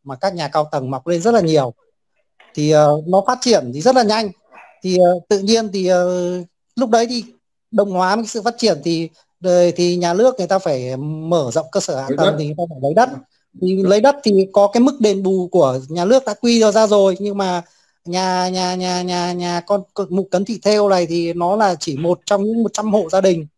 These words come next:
Speaker 1: nó cứ đòi hỏi quyền lợi quá cao mà các nhà kia người ta đều đồng thuận chấp hành, thì nó lập ra cái nhóm dân oan dương lội. Thì nó đi, ờ, bây giờ là nó cứ kêu là dân oan nhưng mà thực chất nó chẳng phải dân oan gì cả. Bây giờ nó chủ yếu là nó lập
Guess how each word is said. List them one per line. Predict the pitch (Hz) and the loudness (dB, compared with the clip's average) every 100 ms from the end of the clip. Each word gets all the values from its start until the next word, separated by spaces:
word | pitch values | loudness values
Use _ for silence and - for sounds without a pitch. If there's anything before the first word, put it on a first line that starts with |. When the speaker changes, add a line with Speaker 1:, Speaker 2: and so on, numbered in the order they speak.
| _ _ | _ _
Speaker 1:
nó | 190 | -6
cứ | 190 | 0
đòi | 233 196 | 2 4
hỏi | 165 156 113 | 4 0 0
quyền | 170 | 0
lợi | 175 170 151 | 0 0 2
quá | 185 208 | 2 2
cao | 240 233 208 | 0 0 -2
mà | 185 170 | -4 -8
các | 165 233 | -4 -4
nhà | 220 185 - | -2 -4 -4
kia | 202 202 | -4 -2
người | 185 | -2
ta | 185 | -2
đều | 185 170 | -2 -2
đồng | 156 151 | -2 -2
thuận | 190 190 _ _ _ | -4 -6 _ _ _
chấp | 247 | -6
hành, | 226 170 151 - _ _ _ _ _ _ | -2 -2 -4 -14 _ _ _ _ _ _
thì | 160 | -14
nó | 175 185 202 _ _ _ _ _ | -6 -4 -4 _ _ _ _ _
lập | 190 202 | 0 0
ra | - 220 | 0 -2
cái | 208 | 0
nhóm | 196 180 226 | 0 0 0
dân | 226 233 | 2 2
oan | 226 226 220 | 4 2 2
dương | 208 220 | 0 2
lội. | 220 202 - - _ | 4 2 -2 -18 _
Thì | 165 | -8
nó | 165 180 208 | -4 -2 -2
đi, | 214 214 | -2 0
ờ, | 208 202 - _ _ - | 0 0 -6 _ _ -2
bây | 202 | 2
giờ | 190 180 | 4 4
là | 180 | 2
nó | 185 | 0
cứ | 226 214 | -6 -2
kêu | 220 208 | -2 0
là | 180 | -2
dân | 202 | -4
oan | 208 214 208 | -2 0 0
nhưng | 208 | -2
mà | 196 190 | -2 -4
thực | 180 | -6
chất | - 262 - | -2 -2 0
nó | 233 | -2
chẳng | 226 139 | -2 -2
phải | 135 | -2
dân | 190 | 0
oan | 196 196 180 | 2 0 -2
gì | |
cả. | 147 139 110 113 | -2 -4 -4 -8
Bây | 180 | -6
giờ | 175 160 156 | -2 -2 -2
nó | 165 175 | -4 -6
chủ | 170 | -6
yếu | 139 165 202 | -2 0 2
là | 202 160 | 0 0
nó | 165 185 185 | -4 -6 -8
lập | 185 196 | 0 2